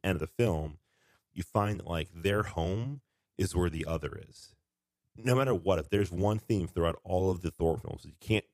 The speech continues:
is you can't choose your family. You have, but you can choose to try to, like, to try to, to try to, like, support them. You can choose to try to, like, love them. For as, for as bad as, like, Loki is, his mother, just like, like, his mother adores him.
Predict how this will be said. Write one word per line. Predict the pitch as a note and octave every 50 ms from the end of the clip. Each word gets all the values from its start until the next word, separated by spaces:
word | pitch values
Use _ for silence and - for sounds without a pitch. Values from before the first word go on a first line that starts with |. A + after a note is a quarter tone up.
| _ _
is | - F#2+ -
you | F2
can't | - - A2 - -
choose | - - G#2 G2+ F#2 E2+
your | E2+
family. | - - F2+ F2+ F2 E2 D2 D2 C2+ - _ _ _ _ _
You | _ E2+ F2+ F2+
have, | F2 F2+ F2+ - -
but | - F#2+ -
you | F#2 F2+
can | - - G#2 G#2 G#2 F#2+
choose | - - - E2 D#2+ D#2 D#2 -
to | - -
try | - - - E2+ E2 E2
to, | D#2+ D2+
like, | D#2 D#2 D#2+ D#2 - - _ _ _ _ _ _ -
to | - -
try | - - - F2 E2 D#2+
to, | D#2+ D#2 D#2+ - _ _ -
to | - -
try | - - - F#2
to, | F2+
like, | F2 F2 -
support | - - - E2+ E2 D#2+ -
them. | - D#2 D#2+ E2+ F#2
You | G2
can | - - - F2+ F2
choose | D#2+ - E2 D#2 - -
to | D#2+
try | - - - E2+ D#2 D#2 D#2 D#2 D2+ D2+ - _ _ _ _ _
to, | - -
like, | F#2 D#2+ - -
love | F2 F2 F2+ F#2+ F#2 -
them. | - - -
For | - F2+ F2
as, | F2 E2 D#2 -
for | - - F#2 F#2
as | F2 -
bad | - - F#2+ G2+ G#2+
as, | A2+
like, | A2+ G#2 E2+
Loki | F#2+ F#2+ F2+ - - E2+ D#2+ F2+
is, | F2+ E2 - - - - - _ _ _ _ _ _ _
his | - G#2+ G2 -
mother, | F2+ F#2+ G2 G#2 G2+ F2 E2+ D#2+ D#2+ -
just | - G#2 G#2 -
like, | E2 - -
like, | - F#2+ F2 D#2+ -
his | F#2 F#2
mother | F2+ G2 F#2+ F#2 F2+ - -
adores | F#2 F2 - - E2+ F2 F2+ E2+ -
him. | C#2+ C#2 C2+ -